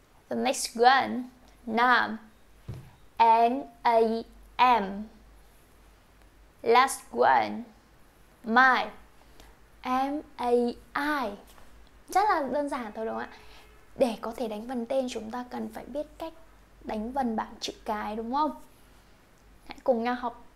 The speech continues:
bảng chữ cái nhá, mà đoạn đầu cô Trang vừa hát cho chúng ta nghe đó. Và tiếp theo là chúng ta sang phần thứ tư là listen and number.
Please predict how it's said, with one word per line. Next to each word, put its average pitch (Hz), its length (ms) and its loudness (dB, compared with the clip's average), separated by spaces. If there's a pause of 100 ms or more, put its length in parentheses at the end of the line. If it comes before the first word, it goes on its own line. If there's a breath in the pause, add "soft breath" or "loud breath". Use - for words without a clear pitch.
(100)
bảng 220 200 -6
chữ 220 120 -12 (100)
cái 220 260 -6
nhá, 302 200 -8 (180)
mà 226 160 -8
đoạn 226 260 -8
đầu 214 260 -4 (100)
cô 240 160 -2
Trang 247 240 -6
vừa 233 120 -6
hát 262 280 -6
cho 254 80 -6
chúng 220 180 -6
ta 226 80 -6
nghe 240 300 -6
đó. 254 140 0 (1900 loud breath)
Và 294 440 -4 (120)
tiếp 349 200 -2 (100)
theo 311 340 0
là 294 200 2
chúng 247 240 -4
ta 277 160 -4
sang 285 200 -8
phần 240 280 -4
thứ 233 180 -2 (160)
tư 294 380 2
là 226 380 -2 (580 loud breath)
listen 277 500 0
and 220 460 -2
number. 226 300 0